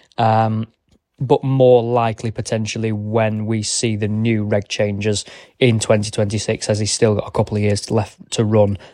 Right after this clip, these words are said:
on his IndyCar contract. Unconfirmed seats for twenty twenty-four include the second seat for Alfa Romeo,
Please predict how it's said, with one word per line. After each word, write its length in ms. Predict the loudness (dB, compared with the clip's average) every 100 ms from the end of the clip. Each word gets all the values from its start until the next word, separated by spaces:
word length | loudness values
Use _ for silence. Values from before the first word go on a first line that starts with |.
| _ 0
on 240 | 0 2
his 200 | -2 -2
IndyCar 420 | 0 -2 -2 -4 2
contract. 580 | 2 2 0 -2 -14 -20 _ _ _ _ _ _ _ _ _ _ _ _ _
Unconfirmed 920 | 2 4 2 2 2 0 0 0 0 -2
seats 300 | -2 -2 -4
for 80 | -2
twenty 400 | 0 0 -2 -2
twenty-four 580 | -2 -2 -2 4 4
include 400 | 2 -2 0 0
the 120 | 0 -4
second 500 | -2 -2 -2 -6 -4
seat 320 | -4 -4 0
for 100 | 0
Alfa 300 | 0 -2 -6
Romeo, 520 | 0 2 4 2